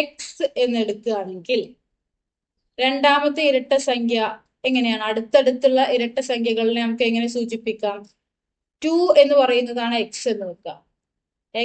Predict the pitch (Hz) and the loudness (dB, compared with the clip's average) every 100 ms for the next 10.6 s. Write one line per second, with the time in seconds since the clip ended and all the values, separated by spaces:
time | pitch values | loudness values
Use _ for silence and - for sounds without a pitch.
0 | 240 - 302 277 277 247 233 247 277 262 | -6 -6 -2 -2 2 0 0 -2 -4 -4
1 | - 311 294 247 208 196 196 240 214 - | -2 0 4 2 2 -6 -6 -4 -4 -8
2 | _ _ _ _ _ _ _ _ _ _ | _ _ _ _ _ _ _ _ _ _
3 | _ _ _ - 311 302 277 294 285 277 | _ _ _ -6 0 4 6 6 4 2
4 | 294 - - 349 285 262 262 294 262 233 | 2 0 -4 0 2 2 2 -2 -2 0
5 | 262 254 214 208 214 208 165 _ _ _ | 0 0 -6 -6 -6 -6 -10 _ _ _
6 | _ _ _ _ - 254 285 302 294 277 | _ _ _ _ -6 0 0 0 -2 -2
7 | 269 262 247 240 247 233 240 233 240 226 | 0 -2 0 0 0 0 -2 -2 -2 -2
8 | 214 214 208 208 202 - _ 226 233 - | -2 -2 -2 -2 -4 -10 _ -8 -8 -4
9 | 302 277 277 277 233 208 214 262 220 220 | -2 4 6 6 4 0 0 -2 -4 -6
10 | 220 214 214 220 226 | -4 -4 -6 -6 2